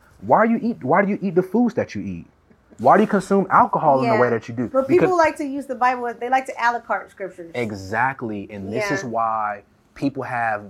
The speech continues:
Speaker 1: spiritually dry experiences,
Speaker 2: Mm-hmm.
Speaker 1: because they try to take something out and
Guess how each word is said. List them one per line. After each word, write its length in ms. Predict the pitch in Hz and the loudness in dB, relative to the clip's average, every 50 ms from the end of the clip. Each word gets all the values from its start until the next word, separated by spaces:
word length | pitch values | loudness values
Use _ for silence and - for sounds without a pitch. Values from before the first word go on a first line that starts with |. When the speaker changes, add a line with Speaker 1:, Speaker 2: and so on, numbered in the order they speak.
| - - | -18 -18
Speaker 1:
spiritually 840 | - - - - - - 131 135 135 143 143 - - 135 123 120 110 98 | -18 -18 -18 -18 -16 -10 -8 -8 -6 -8 -10 -10 -8 -6 -6 -6 -6 -8
dry 360 | 92 85 85 107 113 123 123 120 | -12 -14 -10 -8 -8 -6 -6 -8
experiences, 1160 | 104 87 - - - - 117 123 127 120 104 - - - - - - _ _ - - 202 196 | -10 -12 -14 -18 -18 -14 -12 -12 -10 -10 -12 -14 -16 -20 -20 -20 -20 _ _ -20 -20 -20 -16
Speaker 2:
Mm-hmm. 360 | 190 185 185 180 180 180 180 185 - | -16 -14 -14 -14 -14 -14 -14 -14 -10
Speaker 1:
because 240 | - - - 139 117 | -10 -8 -8 -8 -8
they 120 | 104 120 127 | -6 -8 -8
try 220 | - - 131 123 | -8 -6 -8 -8
to 100 | 113 101 | -8 -10
take 320 | - - - 135 131 113 | -14 -14 -12 -12 -12 -12
something 380 | - - 123 107 - 107 101 101 | -12 -12 -14 -12 -12 -12 -10 -4
out 360 | 107 113 120 117 110 - - _ _ _ _ _ _ _ - 110 | -2 0 0 0 -2 -6 -10 _ _ _ _ _ _ _ -14 -10
and 340 | 110 107 101 95 95 92 | -10 -8 -8 -10 -10 -12